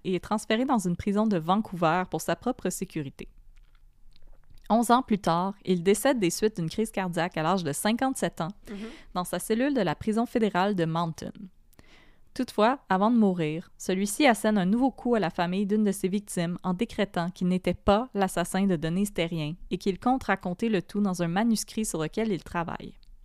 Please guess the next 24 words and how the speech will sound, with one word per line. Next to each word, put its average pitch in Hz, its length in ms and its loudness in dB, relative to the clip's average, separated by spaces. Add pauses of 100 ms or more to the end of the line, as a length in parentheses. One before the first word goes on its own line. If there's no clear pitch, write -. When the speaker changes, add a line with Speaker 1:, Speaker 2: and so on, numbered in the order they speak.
(960)
Speaker 1:
Achevé 294 300 0
quelque 254 300 2
temps 214 220 0
avant 185 200 2
sa 170 160 -2
mort, 160 520 -2
le 180 100 2
manuscrit 233 500 0
sera 190 300 -2
acheminé 208 500 2
au 202 80 2
député 226 480 -2
progressiste 226 640 0
conservateur 175 760 0
de 165 100 -4
la 160 100 0
circonscription 202 880 -2
d'Hochelaga, 175 640 2 (460)
Jacques 208 400 4
Lavoie, 185 480 4 (360)
Speaker 2:
Oh ! 294 300 -4 (220)
Speaker 1:
accompagné 269 560 2
d'une 202 240 4
lettre 185 320 0